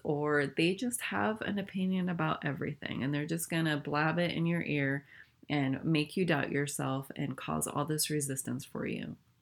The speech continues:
Guess what? We flip that on its head and we say, "Nope, not today.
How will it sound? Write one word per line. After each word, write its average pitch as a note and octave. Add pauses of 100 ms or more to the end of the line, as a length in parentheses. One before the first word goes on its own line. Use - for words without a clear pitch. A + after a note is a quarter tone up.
(220)
Guess C3
what? - (540)
We C#3+
flip C#3+
that D3+
on D#3+
its E3
head C#3+ (260)
and D3
we D3
say, C#3+
"Nope, E3
not D3+
today. D#3